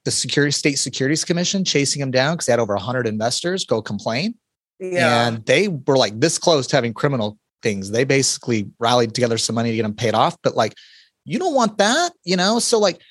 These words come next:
Speaker 1: this is a protection for you to get documents done.
Speaker 2: Yeah, I mean, I'm with lawyer Matt right now. So there
Speaker 1: <laughs>
Speaker 2: is, you guys, there is absolutely a right and a wrong way of structuring these deals with your private money lenders, because like Matt said earlier, once you get someone to lend you money,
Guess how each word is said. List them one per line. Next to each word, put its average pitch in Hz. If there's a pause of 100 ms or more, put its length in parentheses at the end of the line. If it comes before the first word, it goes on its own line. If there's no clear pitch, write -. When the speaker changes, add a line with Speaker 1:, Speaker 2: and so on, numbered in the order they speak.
(180)
Speaker 1:
this 233
is 226
a 220
protection -
for 143
you 131
to 123
get 120
documents 131
done. - (840)
Speaker 2:
Yeah, 254
I 233
mean, 247
I'm 240
with 262
lawyer 226
Matt 156
right 143
now. 143
So 214
there 247
Speaker 1:
<laughs> -
Speaker 2:
is, 247 (800)
you 233
guys, 247
there 254
is 262
absolutely 214
a 190
right 180
and 196
a 185
wrong 175
way 170
of 170
structuring 185 (240)
these 180
deals 175
with 175
your 180
private 180
money 175
lenders, 202
because 240
like 240
Matt 269
said 285
earlier, 196
once 175
you 339
get -
someone 220
to 214
lend 180
you 190
money, 185